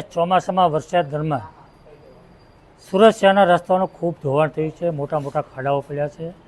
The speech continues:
અસહ્ય ત્રાસદાયક રોડ તૂટી ગયા છે.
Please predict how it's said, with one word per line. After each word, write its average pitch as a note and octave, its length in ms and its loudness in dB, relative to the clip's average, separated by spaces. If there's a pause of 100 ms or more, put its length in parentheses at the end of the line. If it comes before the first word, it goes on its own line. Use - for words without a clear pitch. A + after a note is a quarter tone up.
(1500)
અસહ્ય G#3 460 6
ત્રાસદાયક E3+ 680 4 (960)
રોડ D3+ 280 2
તૂટી C3+ 260 -8
ગયા A2+ 260 -12
છે. - 120 -20